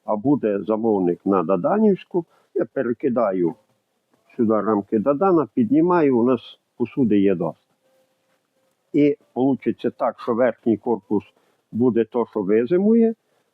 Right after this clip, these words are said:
а нижній корпус, два корпуса покладу, нижній буде глибоке дно, і отримаємо те, що матку перекидається на шість рамок униз, шість рамок вверх дадан через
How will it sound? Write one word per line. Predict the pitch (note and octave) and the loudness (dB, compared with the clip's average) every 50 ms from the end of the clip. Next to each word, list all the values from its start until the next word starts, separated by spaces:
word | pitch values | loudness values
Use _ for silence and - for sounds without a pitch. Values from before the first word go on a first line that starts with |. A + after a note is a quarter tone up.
| _ _ _ | _ _ _
а | - B2+ A#2 A2+ A2 G#2 G2 G2 - | -4 -2 0 0 0 -2 -2 -4 -2
нижній | A2 A2+ C3+ F#3+ G#3 - G#3 G3+ F#3+ | -2 0 0 0 0 2 0 0 0
корпус, | - - G3 G3 F#3+ - - E3 A2+ | 0 -2 -2 -2 -2 -4 -4 -4 -4
два | F#2 E2+ F#2 G#2+ C3+ C3 | -4 -4 -4 -4 -4 -4
корпуса | - C3 A#2 - - B2 - - A#2+ A2 | -4 -8 -10 -6 -6 -6 -4 -4 -6 -6
покладу, | - - A#2+ - - F3 G3 G3 D#3 G#2+ G#2 - _ _ _ _ _ _ _ _ _ - | -6 -8 -10 -6 -4 -4 -2 -2 -2 -4 -6 -6 _ _ _ _ _ _ _ _ _ -2
нижній | B2 C3+ C3 A2 - A2 G2+ F#2+ | 0 0 0 0 0 0 0 0
буде | G2 B2 D3 B2 A2+ G#2+ | 2 0 0 0 0 0
глибоке | G#2+ A#2 A2 G#2 B2 A2+ - - G#2+ | -2 -2 -2 -2 -4 -4 -4 -4 -4
дно, | F2+ A2+ B2+ E3+ F#3 F3 - _ _ _ _ _ _ _ _ | -2 0 0 0 -2 -4 -8 _ _ _ _ _ _ _ _
і | - F3+ G3+ F3+ D#3 _ _ _ _ _ _ _ _ - A#2+ - | 0 0 0 0 -2 _ _ _ _ _ _ _ _ -4 -2 -2
отримаємо | - C3 B2 - - C#3 D#3+ F3+ E3 D#3 C#3+ B2+ A2+ A2 G#2+ G#2+ - | -2 -4 -4 -4 -2 0 0 2 2 2 2 2 2 2 0 -2 -4
те, | - D#3+ E3 D#3+ | -4 -4 -4 -4
що | - - - A2+ G#2 G2+ G2 F#2+ - _ _ _ _ _ _ _ _ _ - | -6 -6 -4 -2 0 0 0 -2 -6 _ _ _ _ _ _ _ _ _ -2
матку | A#2+ B2 C3 A#2+ - _ - G#2 | 0 0 0 -2 -4 _ -10 -10
перекидається | - - G#2+ G2 G2 - - A#2 G#2 F#2+ G#2+ G2 F#2 F2+ E2+ - - - - F#2+ E2+ D#2 - _ _ _ _ _ _ _ _ | -4 -4 -2 -2 -2 -4 -4 -4 -2 0 0 0 0 -2 -4 -6 -10 -8 -6 -6 -6 -6 -8 _ _ _ _ _ _ _ _
на | - A#2 A#2 | -4 -4 -4
шість | - - C3 A2 - - | -2 -2 -4 -4 -4 -4
рамок | A2+ G#2 G#2 G2 G2 F#2 - - | -4 -2 -2 -2 -2 -4 -4 -2
униз, | A2 A#2 C3+ F3 G3+ G3+ | -2 0 0 0 0 -2
шість | - - - - - - - C#3+ A#2+ - | -4 -10 -18 -18 -14 -4 -4 -4 -4 -2
рамок | C3 A#2+ A#2 A2+ A2+ A2 - - | -2 -2 0 0 0 0 0 0
вверх | G#2+ A2 G#2+ - - | 0 0 0 0 -4
дадан | E2+ F2+ G#2+ A2 G#2+ D3+ E3 F3 E3 D3 | -4 -2 -2 -2 -2 -2 -2 -2 -2 -4
через | - - C#3+ B2 A#2 A#2 F#2 - - | -4 -6 -4 -2 -2 -2 -2 -4 -12